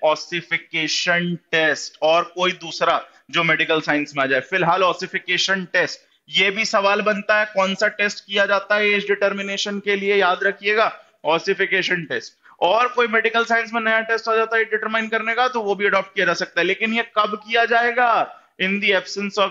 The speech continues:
these two, अगर इनमें से कुछ है तो फिर उसी पे proceed करेंगे, ऐसे case में ossification test नहीं होगा। ये सब question बन सकते हैं प्री के। Provided such age determination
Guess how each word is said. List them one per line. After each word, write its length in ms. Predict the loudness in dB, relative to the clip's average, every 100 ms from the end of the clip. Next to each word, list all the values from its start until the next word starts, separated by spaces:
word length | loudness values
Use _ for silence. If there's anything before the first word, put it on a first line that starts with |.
| -2
these 180 | -8 -8
two, 200 | -10 -2
अगर 200 | 0 2
इनमें 260 | 2 2 0
से 120 | 0
कुछ 280 | 0 -2 2
है 120 | 0 0 -10 _
तो 60 | -6
फिर 140 | 0 0
उसी 240 | 0 -2
पे 100 | -4
proceed 380 | -4 -2 -2 0
करेंगे, 300 | -2 0 -2 0
ऐसे 360 | 0 0 0 -2
case 320 | 0 -2 -2 0
में 100 | 0
ossification 840 | 2 0 -4 -10 -10 -10 -12 -12 -10
test 240 | -10 -10
नहीं 180 | -12 -10
होगा। 320 | -8 -4 0 0 0 -16 _ -12
ये 60 |
सब 420 | -12 -12 -2 -2 -2
question 440 | -4 -4 -4 -8 -8
बन 160 | -10 -10
सकते 400 | -14 -16 _ -10
हैं 220 | -8 -10
प्री 280 | -10 -20 -20 _
के। 140 | -4 -4 -6 _ _ _ _ _ _ _ _ _ _ _ _ _ _ _ _ _ _
Provided 400 | 2 2 2 0
such 240 | 0 0 -2
age 180 | -2
determination 580 | 0 0 0 0 0 -4